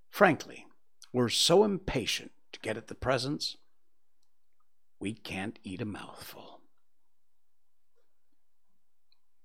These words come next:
And that's where we'll end it up for tonight. We will close out this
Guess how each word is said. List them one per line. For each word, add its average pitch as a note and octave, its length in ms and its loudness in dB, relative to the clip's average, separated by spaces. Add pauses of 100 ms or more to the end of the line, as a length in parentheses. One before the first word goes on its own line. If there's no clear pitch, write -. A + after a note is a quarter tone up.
(1120)
And F#2+ 500 0 (280)
that's - 640 2 (200)
where F2+ 280 -2
we'll F2+ 340 -6
end F2+ 220 -6
it F2 100 -10
up F2+ 220 -10
for G2 220 -4
tonight. C3 580 -2 (200)
We G#2+ 280 -2
will A#2 300 2
close E3 520 8
out F#2+ 300 2 (200)
this - 280 2